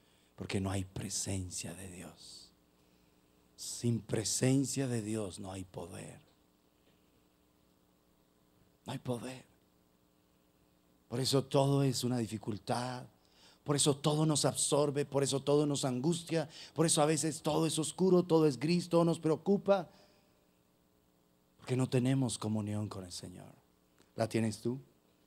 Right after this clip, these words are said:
¿Cuánto tiempo pasas con Dios? No que yo soy una persona muy ocupada, no, no, yo demasiado ocupada.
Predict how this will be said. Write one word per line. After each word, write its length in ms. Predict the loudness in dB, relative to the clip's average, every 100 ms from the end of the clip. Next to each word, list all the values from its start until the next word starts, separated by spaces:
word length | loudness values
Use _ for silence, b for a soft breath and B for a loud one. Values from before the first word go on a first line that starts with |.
| _ _ _ _ _ _ _ _ _ _ _
¿Cuánto 220 | -6 -4
tiempo 260 | 0 0 0
pasas 400 | 0 -2 -2 -6
con 160 | -8 -12
Dios? 440 | -14 -16 -20 -20 _ _ _ B B
No 80 | -4
que 140 | -2
yo 60 | 0
soy 100 | 4
una 160 | 4 2
persona 300 | -2 -2 2
muy 220 | 4 4
ocupada, 680 | 4 0 0 -2 -2 -2 0
no, 220 | 0 -2
no, 220 | -4 -4
yo 100 | 0
demasiado 540 | 2 2 2 2 4 4
ocupada. 800 | 4 -2 -2 -2 -6 -8 -12